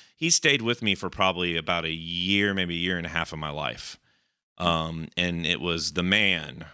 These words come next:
the law, that finally split us up 'cause he eventually got caught. Um, but that's down the road stuff. So, so yeah, so, you know, the, he says, "Hey, if you will, you've got a van,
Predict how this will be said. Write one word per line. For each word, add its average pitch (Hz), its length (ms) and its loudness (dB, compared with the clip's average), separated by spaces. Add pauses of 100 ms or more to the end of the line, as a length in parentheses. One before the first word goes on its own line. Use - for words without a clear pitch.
(200)
the 90 140 -4
law, 87 580 0 (600)
that 82 280 -2
finally 82 540 -2
split - 380 0
us - 160 0
up 80 260 -2
'cause 80 160 -6
he 85 80 -2
eventually 78 320 -4
got - 160 -6
caught. - 380 -8 (480)
Um, 73 500 -10 (560)
but 80 320 0 (200)
that's 107 260 0
down 95 220 2
the 82 80 -2
road 82 200 -2
stuff. 76 360 -6
So, 90 500 2 (520)
so 147 100 2
yeah, 160 280 4
so, 107 400 -4
you 110 120 0
know, 90 260 0
the, 98 300 -2
he 117 240 0
says, 101 280 2
"Hey, 107 200 4
if - 240 -6
you 135 240 -2
will, 127 680 0
you've 139 240 -2
got 147 160 2
a 139 40 -4
van, 87 540 0